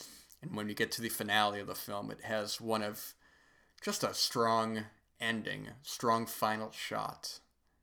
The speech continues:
final sequence too. I think that's something that Coppola does so well, is the final sequence, the memorable endings of these films. You, you never forget the ending of The Godfather, especially not The Godfather Part Two, the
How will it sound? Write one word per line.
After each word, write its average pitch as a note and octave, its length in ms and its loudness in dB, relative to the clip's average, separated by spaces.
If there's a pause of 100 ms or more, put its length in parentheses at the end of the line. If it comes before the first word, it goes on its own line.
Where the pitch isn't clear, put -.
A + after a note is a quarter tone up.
(120)
final G#2+ 300 -2
sequence - 560 -2
too. G2+ 400 -8 (840)
I A2+ 100 -6
think A2+ 140 -2
that's G#2 140 0
something A2 160 0
that G#2 120 -6
Coppola G#2+ 380 -2
does G#2 200 -4
so G#2+ 180 2
well, G#2 300 2
is G#2 100 -8
the G#2+ 80 -8
final G#2 380 0
sequence, A2 480 -4
the G#2+ 160 -8
memorable G#2+ 680 -4
endings G#2+ 380 -6
of A2 60 -12
these A2 180 -6
films. A2 500 -8
You, G#2+ 120 -8 (500)
you A#2 100 0
never B2+ 300 6
forget A#2+ 320 4
the G#2+ 160 0
ending G#2+ 360 0
of A2+ 120 -8
The A2+ 80 -8
Godfather, G#2+ 1000 2 (580)
especially A#2+ 420 6
not A#2 120 0
The A2+ 60 -6
Godfather G2+ 480 4
Part G#2 320 0
Two, G#2+ 400 -2
the A2 280 -4